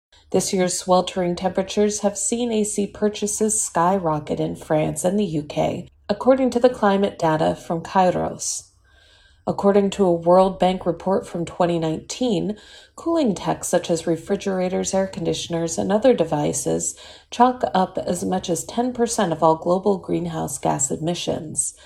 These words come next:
This is more than double the footprint of aviation and maritime together. At this rate, cooling emissions could double by twenty thirty and triple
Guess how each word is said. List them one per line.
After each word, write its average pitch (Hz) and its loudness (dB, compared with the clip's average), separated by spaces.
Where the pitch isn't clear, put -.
This 302 4
is 294 -2
more 247 4
than 226 0
double 202 4
the 170 0
footprint 160 0
of 190 2
aviation 160 0
and 165 -2
maritime 170 0
together. 170 0
At - 0
this - 0
rate, 175 4
cooling 180 0
emissions 170 0
could 190 -2
double 202 2
by 151 -2
twenty 151 -4
thirty 156 -2
and 165 -6
triple 156 0